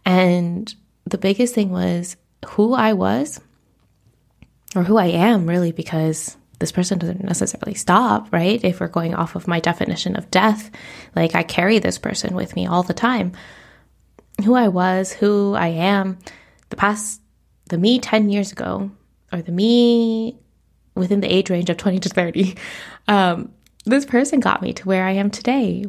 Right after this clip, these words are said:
where I am today, which is sitting in my office. It is currently eleven twenty-six P M. I am in Toledo, Spain,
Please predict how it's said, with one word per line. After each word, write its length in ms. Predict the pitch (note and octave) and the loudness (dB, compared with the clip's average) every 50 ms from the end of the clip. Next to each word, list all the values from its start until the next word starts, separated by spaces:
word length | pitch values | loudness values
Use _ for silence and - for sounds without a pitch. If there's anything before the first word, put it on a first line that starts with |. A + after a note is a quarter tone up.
| F3+ - | -2 0
where 280 | G3 G3+ A3+ B3+ - | 2 4 4 2 2
I 100 | - A#3+ | 0 0
am 260 | A#3+ A#3 A3 A3+ A3+ | 0 0 0 -2 -2
today, 260 | - A3+ G#3+ G#3+ A3 G#3 | -2 -2 -2 0 0 2
which 220 | F#3+ F3 F3 - | 2 0 0 -2
is 120 | E3+ D#3+ | -4 -4
sitting 560 | - - - F#3 F3+ - A#3 B3 B3+ B3+ B3+ B3+ | -6 -6 -4 -2 0 2 2 2 4 2 0 -2
in 440 | - - F#3 G3+ G#3 G#3+ G#3+ A3 G#3 | -2 0 2 2 4 4 2 2 0
my 260 | F#3 F3+ F3+ F#3 F#3 - | 0 0 0 0 0 0
office. 640 | F3 F3 F3 E3 - - - F#3+ G3 G3+ - - - B3+ | -2 -2 -2 -2 -2 -2 -2 -2 -2 -4 -8 -12 -6 -4
It 140 | F3+ E3+ E3+ | -2 0 0
is 200 | E3+ E3 - - | -2 -2 -4 -6
currently 640 | - - F#3+ G#3 A#3 B3 A#3 A3 A3+ A3 A3 - - | -4 -2 0 0 0 0 0 0 2 2 0 0 -2
eleven 800 | F3+ E3+ E3 E3+ E3+ E3+ E3+ F#3 A3 A#3+ B3 B3+ C4+ C4+ - - - | -2 0 0 0 2 2 2 2 4 4 4 4 2 0 -2 -6 -10
twenty-six 640 | - - - G3+ G#3+ G#3+ G#3+ - - F3+ - - - | -10 -2 0 2 2 2 2 0 -4 -4 -4 -6 -10
P 240 | - - - G3+ - - | -4 -2 -2 -2 0 0
M. 340 | - - G#3 G3+ G3+ G#3 G3+ - - - - _ - | -2 0 0 0 0 0 -2 -6 -14 -20 -20 _ -2
I 80 | F3 E3+ | 0 0
am 180 | E3+ F3 - - | 0 0 0 0
in 380 | F#3+ F3 F3 F3 F3+ F3+ - - | 2 2 4 2 2 0 -2 -2
Toledo, 560 | - - E3+ E3 E3 E3+ F3+ A3 A#3+ B3 - | 0 0 2 2 2 2 2 2 2 2 0
Spain, 600 | - - - - - G#3 - - G#3+ G#3+ G#3+ G#3+ | -2 -6 -4 -4 -4 -2 -2 -2 0 -2 -2 -4